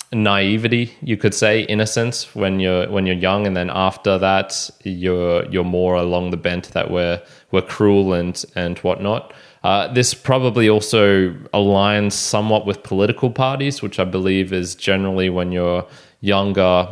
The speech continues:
so sort of twenty to forty, you are more believing of altruism, more socialistic, you want to,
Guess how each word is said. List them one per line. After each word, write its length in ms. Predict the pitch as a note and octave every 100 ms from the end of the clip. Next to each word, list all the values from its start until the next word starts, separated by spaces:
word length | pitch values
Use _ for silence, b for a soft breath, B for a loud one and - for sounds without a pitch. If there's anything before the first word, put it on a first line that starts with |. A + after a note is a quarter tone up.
| B2
so 280 | - G2 F2
sort 220 | - F#2
of 100 | F2
twenty 320 | - F#2+ F#2
to 80 | F2+
forty, 420 | - G#2 G2+ F#2
you 340 | F2+ E2+ F2+ F2
are 140 | F2
more 520 | F2 F2+ F2 F2 E2+ - B B B B B _ _ _ _ - A2+
believing 460 | A2 A2 G#2+ G#2
of 140 | G2 F#2
altruism, 1040 | G2+ - G#2 A2 G2+ G#2+ G#2 G2+ G2 G2+
more 420 | G2+ G2 G2 F#2+
socialistic, 1160 | - G2+ F#2+ F#2+ G2+ G#2 - G#2+ G2+ F#2+ - -
you 120 | F#2+
want 760 | F#2 F#2 F2+ F2+ F2+ F2+ F#2 -
to, 180 | F2+